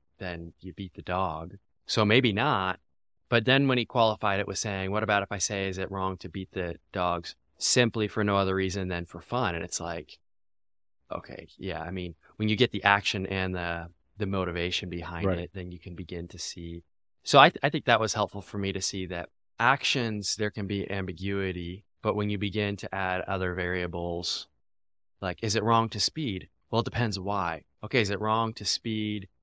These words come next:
Speaker 1: when you have a, your, you know, your wife's giving birth in the back seat?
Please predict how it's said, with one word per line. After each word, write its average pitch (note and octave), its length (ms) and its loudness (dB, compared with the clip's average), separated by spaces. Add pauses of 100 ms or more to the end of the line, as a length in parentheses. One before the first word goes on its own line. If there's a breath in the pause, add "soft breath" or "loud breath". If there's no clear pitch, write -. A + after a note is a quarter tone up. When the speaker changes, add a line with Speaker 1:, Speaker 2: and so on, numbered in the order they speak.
(180)
Speaker 1:
when F#2 360 -4
you G2+ 220 -6
have G2 220 0
a, F2 360 -2
your, F2+ 260 -6
you G2 120 -10
know, F#2 100 -6
your F2 140 -4
wife's F#2+ 340 2
giving F#2 300 -2
birth G2+ 360 4
in F#2+ 60 -6
the F2 100 -4
back F2 320 0
seat? G2 380 -2